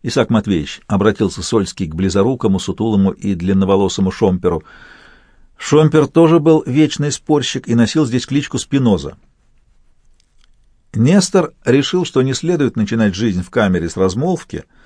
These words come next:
Все же эти люди не могут быть врагами, иначе не находились бы в Бутырке.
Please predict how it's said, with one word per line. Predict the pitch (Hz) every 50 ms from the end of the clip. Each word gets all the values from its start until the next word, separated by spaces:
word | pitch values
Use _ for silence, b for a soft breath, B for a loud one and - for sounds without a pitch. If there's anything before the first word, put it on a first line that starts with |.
| b b b b b b b b b b b b b b b b _ _ _ _ _ _ _ _ _ _ _ _ - -
Все | - 113
же | 101 117
эти | 110 -
люди | 123 117 110 87
не | 92 92 104 113
могут | 143 165 156 131
быть | 110 101 90
врагами, | 87 98 113 113 98 92 80 69 69 - 78
иначе | 87 98 101 98 - - 92
не | 85 95
находились | 104 98 - 104 101 147 175 160 110
бы | 95 92
в | 80
Бутырке. | 87 120 120 - 104 85 - - - -